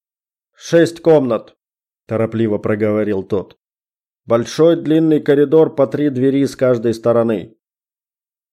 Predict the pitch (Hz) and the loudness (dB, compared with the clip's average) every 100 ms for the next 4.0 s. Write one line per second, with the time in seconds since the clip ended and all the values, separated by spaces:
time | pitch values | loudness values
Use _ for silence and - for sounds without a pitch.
0 | _ - - 107 107 110 - 113 113 110 | _ -20 -6 -4 -2 -4 0 0 0 -2
1 | - 110 123 104 92 76 - _ _ _ | -4 -4 -2 -4 -6 -14 -18 _ _ _
2 | _ _ _ _ _ _ _ _ _ _ | _ _ _ _ _ _ _ _ _ _
3 | _ _ 113 135 131 165 151 120 85 - | _ _ -6 -4 0 2 2 2 -2 -6